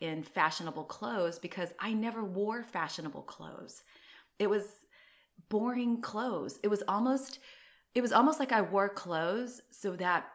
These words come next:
I wouldn't stand out, if that makes sense. I, I don't know. I just, um, if you look at my closet now, of course, because of the industry that I work in, all of my clothes is black. I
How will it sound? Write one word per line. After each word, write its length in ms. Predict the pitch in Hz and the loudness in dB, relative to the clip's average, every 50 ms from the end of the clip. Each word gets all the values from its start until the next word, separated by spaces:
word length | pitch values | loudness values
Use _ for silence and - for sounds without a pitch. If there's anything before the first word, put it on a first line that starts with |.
| - - | -8 -4
I 120 | - 180 175 | -2 0 0
wouldn't 320 | 170 185 190 202 - - | 2 0 0 0 -2 -4
stand 440 | - - - - 175 175 170 165 156 | -6 -8 -8 -8 -6 -4 -4 -4 -4
out, 360 | 156 139 147 170 226 262 - | -4 -4 -2 -2 -4 -4 -4
if 140 | 180 180 - | -6 -6 -4
that 200 | 175 170 - - | -2 -2 -2 -2
makes 240 | 170 165 165 - - | -4 -6 -6 -8 -8
sense. 400 | - 156 160 190 247 269 277 - - - - _ _ _ _ _ _ _ _ _ _ _ _ _ _ _ _ - | -6 -4 -2 -2 -2 -2 -2 -4 -8 -18 -20 _ _ _ _ _ _ _ _ _ _ _ _ _ _ _ _ -6
I, 140 | - 233 233 - - | -4 -4 -4 -2 0
I 80 | 254 | 2
don't 160 | 269 294 294 | 4 4 6
know. 360 | 294 302 262 214 165 - - - | 6 6 8 6 6 4 2 2
I 160 | - 190 196 185 | 2 4 4 4
just, 400 | 185 190 202 202 - - - 175 - | 2 0 -2 -2 -4 -6 -8 -2 2
um, 420 | 185 180 175 165 156 156 151 143 - - _ _ _ _ _ _ _ _ _ - | 4 6 6 4 2 0 -4 -6 -8 -14 _ _ _ _ _ _ _ _ _ -6
if 120 | 202 202 | -4 0
you 80 | 214 196 | 0 2
look 140 | 208 208 240 | 2 2 2
at 40 | |
my 100 | 226 208 | 2 2
closet 440 | - - 185 180 190 185 190 170 135 | 2 2 4 4 4 4 2 0 -2
now, 400 | 160 165 175 175 165 156 160 156 - | 0 0 0 2 2 2 2 2 0
of 140 | 165 165 | -4 -6
course, 300 | - - 180 170 170 170 | -4 -2 0 0 0 0
because 280 | - 175 - - 180 175 | -2 -6 -6 -6 -6 -6
of 60 | 156 | -6
the 80 | 151 151 | -6 -6
industry 500 | - 156 160 175 185 - - - 160 156 | -4 -4 -4 -4 -4 -6 -6 -6 -4 -4
that 140 | 147 147 151 | -4 -4 -4
I 80 | 147 | -4
work 320 | 139 156 165 202 165 - 160 | -2 -2 -2 -2 -2 -4 -6
in, 260 | 151 147 151 160 - - - - - - - _ - | -6 -6 -6 -8 -10 -12 -18 -20 -20 -20 -20 _ 6
all 140 | 170 185 214 | 8 8 8
of 80 | 226 202 | 6 4
my 120 | 190 165 | 0 -2
clothes 280 | - - 139 147 143 - | -2 -2 -2 -2 -2 -4
is 140 | 135 - | -6 -8
black. 500 | - 143 147 156 147 127 123 120 - - - - _ _ - - - _ _ _ _ - | -4 0 2 4 4 4 4 2 0 -6 -16 -18 _ _ -20 -20 -20 _ _ _ _ 0
I 220 | - 160 156 269 | 2 2 2 0